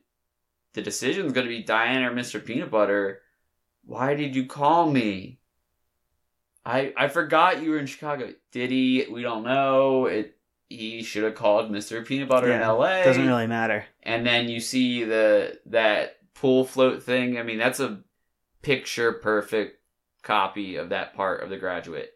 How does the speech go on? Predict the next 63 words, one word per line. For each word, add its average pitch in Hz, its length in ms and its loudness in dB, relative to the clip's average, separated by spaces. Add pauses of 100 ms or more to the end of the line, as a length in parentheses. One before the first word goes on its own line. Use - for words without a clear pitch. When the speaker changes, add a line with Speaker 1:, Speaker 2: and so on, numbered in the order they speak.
(400)
Speaker 1:
And 104 100 -6
his 110 160 -4
father 117 380 2
even 113 180 -8
comes 113 240 -6
over 98 360 2
and 92 140 -10
says, 95 260 -6
like, 87 180 -6
you 87 80 -12
know, 87 100 -8
"What 117 140 2
are - 20 2
you 165 60 0
gonna 147 180 -2
do 151 140 2
with 131 120 0
your 120 120 -4
life?" 110 400 0
and 98 120 -10
stuff 101 220 -6
like 98 200 -8
that. 101 180 -2
And 98 80 -10
he 95 60 -12
goes, 98 140 -6
"I 117 100 2
don't 127 180 2
know." 113 320 2
And 98 240 -6 (540)
there's 104 160 -2
this 110 140 -2
scene 120 280 0
at 113 100 -2
the 123 160 0
end 120 300 2
where 101 180 2
it 98 80 -6
goes 98 480 2 (800)
three 127 260 2
in 143 120 2
a 143 60 2
row. 131 360 4
It 104 80 -8
goes, 107 480 -4 (240)
you 104 100 -14
know, 101 200 -4
Todd 117 320 -2
asking, 123 360 0
"What 104 140 -6
are - 40 -6
you 131 60 -4
gonna 135 120 -6
do 139 100 0
with 135 80 -6
your 117 140 -4
life?" 110 260 0
And 107 80 -8
he 107 60 -6
goes, 101 180 -4
"I 104 220 -6
don't 131 120 -6
know." 151 360 -2